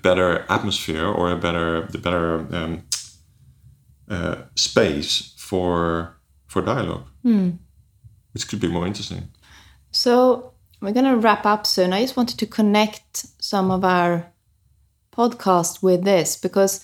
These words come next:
Speaker 2: we have talked about intentions and presence and learning enemies, and now we're in dialogue. So I can see how you can integrate all of these into one dinner party.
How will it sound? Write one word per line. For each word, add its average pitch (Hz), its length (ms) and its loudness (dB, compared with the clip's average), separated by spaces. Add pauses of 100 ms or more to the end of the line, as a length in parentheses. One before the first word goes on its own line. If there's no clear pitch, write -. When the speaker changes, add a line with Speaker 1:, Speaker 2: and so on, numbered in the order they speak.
(420)
Speaker 2:
we 214 100 4
have 233 140 2
talked 240 240 0
about 190 240 2
intentions 180 1000 0
and 170 160 -4
presence - 760 -4 (2000)
and 175 200 0
learning 180 320 2
enemies, 160 540 -6 (640)
and 180 140 0
now 170 180 2
we're 170 80 0
in 170 120 -2
dialogue. 175 480 0 (640)
So - 160 2
I 202 140 8
can 254 180 4
see 240 220 2
how 208 160 4
you 190 100 6
can 190 480 0 (580)
integrate 190 520 2
all 190 220 2
of 175 80 2
these 170 300 0
into 175 320 -2
one 170 200 2
dinner 185 220 2
party. 165 380 -4